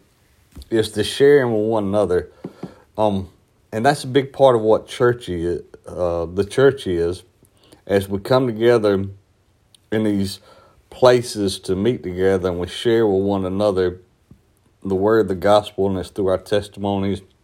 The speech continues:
and what's been revealed in, to us, and we can share it with one another, and that helps us grow us also.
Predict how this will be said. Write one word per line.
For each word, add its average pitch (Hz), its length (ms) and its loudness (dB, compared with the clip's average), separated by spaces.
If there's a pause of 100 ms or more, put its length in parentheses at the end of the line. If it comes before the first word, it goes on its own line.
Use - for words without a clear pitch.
(840)
and 98 160 -8 (160)
what's 113 260 2
been 117 200 -2
revealed 104 500 0
in, 98 240 -2 (460)
to 113 180 0
us, 123 440 2 (420)
and 98 80 -4
we 104 100 -2
can 98 100 -4
share 113 320 0
it 101 60 2
with 101 80 -2
one 104 200 0
another, 104 400 -2
and 92 360 -6 (260)
that 117 180 0
helps 110 280 -4
us 101 160 -6
grow 104 340 2
us 92 200 -4
also. 92 500 0